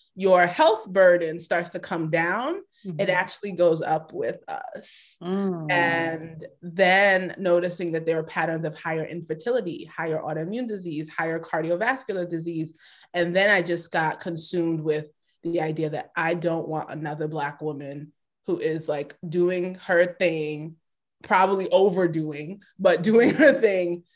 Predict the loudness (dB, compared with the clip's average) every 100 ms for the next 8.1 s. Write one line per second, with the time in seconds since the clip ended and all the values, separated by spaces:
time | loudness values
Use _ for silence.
0 | _ -8 -4 2 2 2 2 0 0 -2
1 | -2 -2 -2 -2 -4 -4 -4 -4 -6 -6
2 | -8 -6 -8 -8 -8 -10 -12 -16 _ _
3 | -4 -2 -2 -6 -8 -10 -12 -6 -6 -4
4 | -8 -12 -10 -4 -2 -2 0 -2 -4 -4
5 | -4 -4 -6 -6 -2 2 2 0 -4 -4
6 | -2 -2 -4 -4 -4 -4 -6 -8 -6 -4
7 | -4 -6 -12 -12 -14 -10 -8 -6 -4 -4
8 | -6